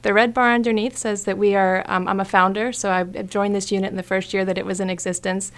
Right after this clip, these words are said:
and that one is one that I'm pretty proud of. Um, other than that, I've got a,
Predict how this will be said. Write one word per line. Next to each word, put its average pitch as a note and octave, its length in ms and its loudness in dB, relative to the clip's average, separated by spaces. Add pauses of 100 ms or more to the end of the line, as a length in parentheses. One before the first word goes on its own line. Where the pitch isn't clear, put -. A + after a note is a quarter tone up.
(340)
and G3 140 0
that F#3+ 160 0
one G3 120 -2
is F#3+ 180 -2
one F#3 160 2
that F#3 100 0
I'm F3 120 -2
pretty F3+ 220 -2
proud F#3 300 -4
of. G#3+ 280 -6 (600)
Um, F3 280 -8 (380)
other B3 160 8
than A#3+ 180 0
that, B3 280 -2
I've G#3+ 140 -4
got G#3 160 -2
a, F3+ 160 0